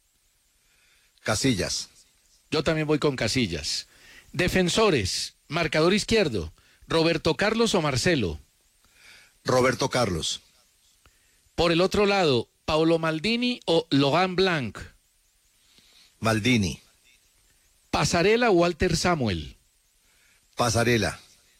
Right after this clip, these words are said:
Speaker 2: Jugamos con tres defensas. Vamos para el ataque.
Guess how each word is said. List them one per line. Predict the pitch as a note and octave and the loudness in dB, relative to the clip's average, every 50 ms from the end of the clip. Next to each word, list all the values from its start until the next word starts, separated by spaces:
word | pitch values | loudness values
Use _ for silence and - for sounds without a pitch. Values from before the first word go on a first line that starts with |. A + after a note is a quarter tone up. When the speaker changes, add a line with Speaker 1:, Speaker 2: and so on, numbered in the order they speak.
| _ _ _ _ _ _ _ _ _ | _ _ _ _ _ _ _ _ _
Speaker 2:
Jugamos | - C3 C3+ D3+ D3+ E3+ F3+ - | -4 -2 0 0 2 0 0 0
con | - C#3+ C3 | -2 -2 -2
tres | A2+ - C#3+ C#3+ C3+ | 0 0 -2 0 0
defensas. | D3+ C#3 - D3 C3 A2+ G2 - F#2 E2+ E2+ - - - _ _ | 0 0 0 0 0 0 -2 -4 -6 -6 -6 -8 -10 -12 _ _
Vamos | - - D3+ D#3+ F3 F3 - | -6 -4 -2 0 0 0 -2
para | - - C#3+ C#3 B2+ | -2 -2 0 0 0
el | A#2+ A#2 | 2 0
ataque. | A2+ G#2 - C3+ B2+ A2+ - - F2 D2+ C2+ B1+ | -2 -2 -2 -4 -4 -4 -4 -6 -8 -8 -8 -10